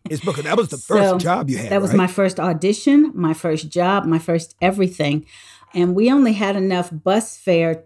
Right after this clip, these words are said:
Speaker 2: to get there and back.
Speaker 1: Wow.
Speaker 2: From, yeah, and so I went
Speaker 1: Wow.
Speaker 2: there. And what's now a very famous story, when we got there, Janet Jackson was in the waiting room.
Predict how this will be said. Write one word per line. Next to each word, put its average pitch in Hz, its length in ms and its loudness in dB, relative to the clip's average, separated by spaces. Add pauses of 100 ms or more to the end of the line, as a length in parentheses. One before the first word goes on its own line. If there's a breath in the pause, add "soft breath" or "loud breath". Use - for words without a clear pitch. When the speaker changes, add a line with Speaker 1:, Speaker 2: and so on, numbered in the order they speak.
(120)
Speaker 2:
to - 100 -6
get 180 380 -2
there 185 380 2
and 165 200 2
back. - 520 -2
Speaker 1:
Wow. - 560 -8
Speaker 2:
From, 170 340 0
yeah, 185 460 0
and 202 200 0
so 190 640 0
I 101 280 4
went 240 180 6
Speaker 1:
Wow. - 80 0
Speaker 2:
there. 160 380 4 (400 soft breath)
And 185 420 0
what's 180 180 0
now 190 200 0
a - 20 -2
very 175 240 4
famous 180 460 -2
story, 185 640 2
when 185 160 0
we 190 80 -2
got 185 260 0
there, 170 160 4
Janet 170 400 0
Jackson 175 440 2
was 156 120 0
in 165 120 2
the 165 80 0
waiting 165 400 2
room. 143 180 -6